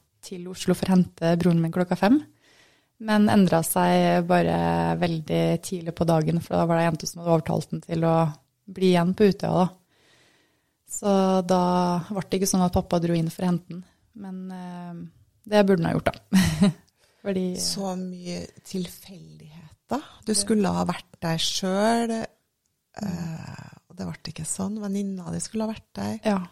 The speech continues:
Speaker 1: Og, og jeg var, når jeg prøvde å melde meg av igjen, så fikk jeg bare mail tilbake at det var bindende påmelding, og at jeg måtte betale og bli med.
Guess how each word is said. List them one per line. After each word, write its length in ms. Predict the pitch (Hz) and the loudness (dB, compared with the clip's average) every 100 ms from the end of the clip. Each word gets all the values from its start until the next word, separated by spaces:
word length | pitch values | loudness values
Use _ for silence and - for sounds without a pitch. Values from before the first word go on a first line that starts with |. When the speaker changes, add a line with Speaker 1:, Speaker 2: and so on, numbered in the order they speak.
| _ _ _ _ 233 _ | _ _ _ _ -20 _
Speaker 1:
Og, 480 | 202 190 190 185 180 180 175 | -16 -14 -14 -14 -14 -14 -2
og 140 | 196 | 4
jeg 180 | 190 190 | 6 6
var, 380 | 190 208 202 190 180 - - 202 202 _ _ 202 | 4 4 4 0 -2 -14 -20 -20 -20 _ _ -2
når 100 | 190 | 0
jeg 140 | 185 | 2
prøvde 300 | 190 175 170 | 4 2 4
å 140 | 175 175 180 | 4 4 4
melde 240 | 170 165 | 4 2
meg 80 | 175 | 2
av 220 | 165 160 | 2 4
igjen, 160 | 180 214 - | 4 2 0
så 180 | 220 | -8
fikk 240 | 208 196 180 | -8 0 2
jeg 100 | 180 | 4
bare 200 | 180 170 | 4 4
mail 140 | 165 - | -2 -2
tilbake 400 | 170 165 - 170 | 0 0 -2 -6
at 140 | - | -2
det 80 | 175 | 0
var 160 | 165 165 | 0 -2
bindende 640 | 175 - - 180 160 165 | -8 -10 -4 0 0 -2
påmelding, 480 | 180 160 160 160 170 | -2 0 0 2 2
og 80 | 165 | 0
at 100 | - | 0
jeg 80 | 175 | -2
måtte 240 | 175 - | -2 -2
betale 380 | 165 170 165 165 | -2 0 0 0
og 60 | 165 | -2
bli 140 | 170 165 | -4 -4
med. 240 | 170 190 | -2 -2